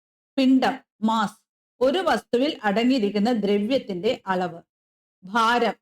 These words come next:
വെയിറ്റ്, ഒരു വസ്തുവിന്മേൽ പ്രയോഗിക്കപ്പെടുന്ന ഗുരുത്വാകർഷണ ബലം. ദ്രവ്യത്തിന്റെ അവസ്ഥകൾ: ഖരം, ദ്രാവകം, വാതകം, പ്ലാസ്മ,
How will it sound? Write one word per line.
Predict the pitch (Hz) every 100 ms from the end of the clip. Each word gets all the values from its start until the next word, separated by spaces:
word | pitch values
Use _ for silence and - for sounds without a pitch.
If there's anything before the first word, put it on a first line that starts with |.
| _
വെയിറ്റ്, | 190 220 208 - _ _ _ -
ഒരു | 247 359
വസ്തുവിന്മേൽ | 285 220 - 294 311 254 233 247
പ്രയോഗിക്കപ്പെടുന്ന | 226 214 220 240 302 220 190 233
ഗുരുത്വാകർഷണ | 220 196 220 226 277 196 190 - 240
ബലം. | 247 180 165 _ _ _ _ _ _ _ _ _
ദ്രവ്യത്തിന്റെ | 196 277 269 370 370 262 220 240 240 -
അവസ്ഥകൾ: | 202 214 - 226 185 - _ _
ഖരം, | 220 202 190 269 - _ _ _
ദ്രാവകം, | 180 208 196 196 202 202 262 - _ _ _
വാതകം, | 190 202 208 202 208 202 269 - _ _ _ 214
പ്ലാസ്മ, | 202 202 - 214 226 320